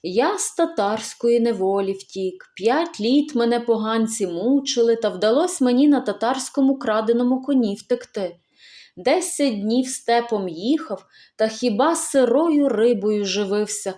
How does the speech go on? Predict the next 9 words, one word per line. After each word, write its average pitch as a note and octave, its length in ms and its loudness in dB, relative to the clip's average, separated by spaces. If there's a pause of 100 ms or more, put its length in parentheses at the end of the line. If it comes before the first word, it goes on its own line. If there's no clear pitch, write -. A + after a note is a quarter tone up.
(300)
бо G#3 140 2
й A3 60 2
кресала C4 1000 -2
в F#3+ 200 -10
мене G#3+ 480 -4 (440)
нема, G3 540 -2 (300)
щоб - 380 0
вогонь A3+ 480 2
розвести. F#3+ 760 -4